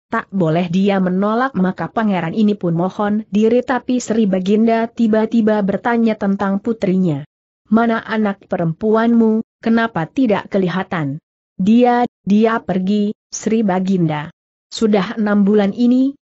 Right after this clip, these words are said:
Coa Ong Ya agak tertegun. "Hektometer,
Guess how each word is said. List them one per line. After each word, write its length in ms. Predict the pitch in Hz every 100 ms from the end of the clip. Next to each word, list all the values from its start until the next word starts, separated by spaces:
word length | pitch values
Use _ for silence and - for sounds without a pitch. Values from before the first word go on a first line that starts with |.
| _
Coa 400 | 233 220 220 247
Ong 160 | 254 254
Ya 160 | 240 233
agak 400 | 233 214 208 -
tertegun. 720 | 165 160 185 180 185 160 147 - _ _ _
"Hektometer, 800 | - 190 - 269 262 196 190